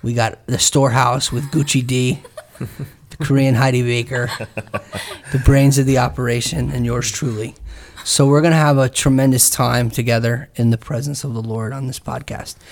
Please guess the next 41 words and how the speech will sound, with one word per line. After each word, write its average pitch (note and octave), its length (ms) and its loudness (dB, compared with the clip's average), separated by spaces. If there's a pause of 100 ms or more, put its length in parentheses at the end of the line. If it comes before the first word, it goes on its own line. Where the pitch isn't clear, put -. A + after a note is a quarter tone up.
(460)
And C3 400 4
I'm, C3 400 6
um, B2 340 2
super D#3+ 400 2
thankful B2+ 760 0 (460)
for - 140 -2
both C3+ 280 4
of B2+ 80 0
these B2 180 2
couples, A#2+ 460 0
so - 120 -2
I'll, A#2+ 300 -2
I'll A#2 160 0
express A#2 500 -2
that A#2+ 220 -2
to - 120 -8
them, A2+ 280 -6 (560)
uh, A2 300 -6
in A#2 120 -2
this A#2 180 -2
forum, B2+ 640 -2
just C3 260 -2
for C#3 100 -2
their B2 160 -2
love B2 240 -2
for B2+ 100 -4
Jesus B2 580 -4
and A#2+ 420 -4
how A#2+ 280 -6
they A#2+ 100 -2
wanna A#2+ 280 -2
do B2+ 160 -4
it A#2 80 -6
together. A#2 540 -4 (440)
It's - 200 -6
really B2 280 0
refreshing B2 640 -4
to - 160 -6
me B2 340 -2
and B2+ 140 -4
Sarah, A#2+ 520 -2